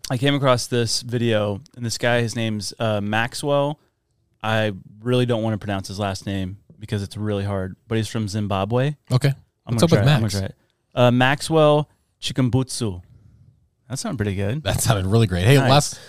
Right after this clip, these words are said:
Speaker 2: what's that one you try to mispronounce? Uh, you, like, you're like,
Speaker 1: Go
Speaker 2: "I totally mispronounced this," but
Speaker 1: Go, go back. <laughs> Go
Speaker 2: No, no,
Speaker 1: back.
Speaker 2: no.
Speaker 1: Oh.
Speaker 2: The, uh, the other one you nailed. The, like, the, uh, it's, uh, the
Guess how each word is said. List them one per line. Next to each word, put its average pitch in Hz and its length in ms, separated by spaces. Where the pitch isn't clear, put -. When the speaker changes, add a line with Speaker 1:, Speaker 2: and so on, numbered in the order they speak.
Speaker 2:
what's 127 200
that 131 160
one 123 160
you 120 200
try 120 260
to 120 80
mispronounce? 123 720
Uh, 117 40
you, 117 240
like, 113 180
you're 120 100
like, 110 120
Speaker 1:
Go 107 40
Speaker 2:
"I 120 80
totally 131 340
mispronounced 120 580
this," 101 160
but 110 120
Speaker 1:
Go, 135 140
go 131 240
back. 123 240
<laughs> 143 200
Go 135 120
Speaker 2:
No, 196 160
no, 196 160
Speaker 1:
back. - 80
Speaker 2:
no. 156 220
Speaker 1:
Oh. 143 40
Speaker 2:
The, 139 220
uh, 131 240
the 139 60
other 180 120
one 190 140
you 143 100
nailed. 123 480
The, 131 120
like, 123 200
the, 127 180
uh, 113 200
it's, 120 260
uh, 113 320
the 110 300